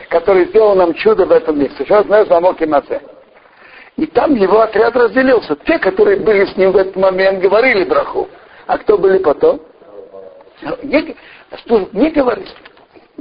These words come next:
Они не были в то время. Э,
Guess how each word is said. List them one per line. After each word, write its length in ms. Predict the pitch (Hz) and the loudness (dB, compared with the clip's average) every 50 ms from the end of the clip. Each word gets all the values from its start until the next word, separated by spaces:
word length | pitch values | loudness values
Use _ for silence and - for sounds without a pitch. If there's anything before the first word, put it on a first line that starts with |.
| 285 - _ 285 _ _ _ _ _ _ _ _ _ _ _ _ 202 311 _ _ _ _ _ _ _ _ _ - - _ _ _ _ - | -20 -20 _ _ _ _ _ _ _ _ _ _ _ _ _ _ _ _ _ _ _ _ _ _ _ _ _ -20 -20 _ _ _ _ -6
Они 180 | 139 143 156 | -2 0 0
не 160 | 165 196 269 | 2 2 2
были 180 | 294 381 330 285 | 2 0 -2 -4
в 80 | - - | -6 -6
то 120 | - - | -6 -6
время. 260 | - 147 - - - - _ - - - - - - - - - - - - - _ - _ _ _ 180 180 170 _ - _ _ _ _ _ _ _ _ _ _ _ _ _ _ _ _ _ _ _ _ _ _ _ _ _ - - | -6 -8 -12 -12 -14 -20 _ -20 -20 -20 -20 -20 -20 -20 -20 -18 -18 -18 -18 -20 _ -20 _ _ _ -20 -20 -20 _ -20 _ _ _ _ _ _ _ _ _ _ _ _ _ _ _ _ _ _ _ _ _ _ _ _ _ -16 -6
Э, 580 | - 147 151 147 - - - - - 131 123 | -4 0 0 0 0 -2 -2 0 2 0 0